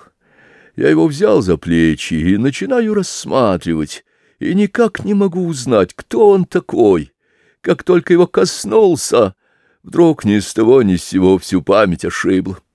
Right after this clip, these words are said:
Слышу только, что он что-то по-французски лопочет. «Дикатиликатипе?»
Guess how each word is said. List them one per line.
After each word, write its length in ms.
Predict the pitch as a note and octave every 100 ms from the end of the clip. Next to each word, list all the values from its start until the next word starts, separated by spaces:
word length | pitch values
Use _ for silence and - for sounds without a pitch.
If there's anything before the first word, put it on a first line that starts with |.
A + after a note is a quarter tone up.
| _ _ _ _ _
Слышу 800 | - D#2+ G2 E3 E3+ - D#3 E3
только, 340 | - D3+ C#3+
что 220 | - B2
он 80 | D3
что-то 340 | C3+ C3 D3 -
по-французски 880 | A2 B2 C#3+ D3 - C#3+ D3+ - -
лопочет. 580 | D3 - C#3 - - - _ _ _ _ _ _ _ _ _ _ _ -
«Дикатиликатипе?» 1800 | F2+ G#2 E3+ - E3+ F#3 - E3+ F3+ F3 E3 D#3+ D#3+ - C#3+ F3 G3+ E3